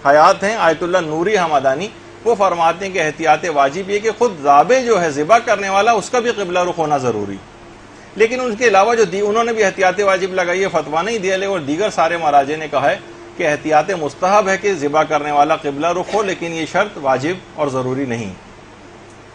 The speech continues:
अब एक मसला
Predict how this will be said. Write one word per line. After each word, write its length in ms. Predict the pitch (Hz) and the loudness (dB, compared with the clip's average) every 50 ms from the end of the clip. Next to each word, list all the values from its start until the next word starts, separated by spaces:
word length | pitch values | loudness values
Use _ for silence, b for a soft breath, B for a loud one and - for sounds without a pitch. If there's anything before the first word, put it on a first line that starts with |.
| - - - - - - - - - - - - - - - - - - - - - - - - - - - - - - - - - - - - | -20 -20 -20 -20 -20 -20 -20 -20 -20 -20 -20 -20 -20 -20 -20 -20 -20 -20 -20 -20 -20 -20 -20 -20 -20 -20 -20 -20 -20 -20 -20 -20 -20 -18 0 2
अब 160 | 214 247 247 | 4 4 4
एक 120 | 269 254 247 | 2 0 0
मसला 560 | 262 240 - 254 254 269 262 262 262 233 - | 0 0 0 0 2 4 4 4 4 4 2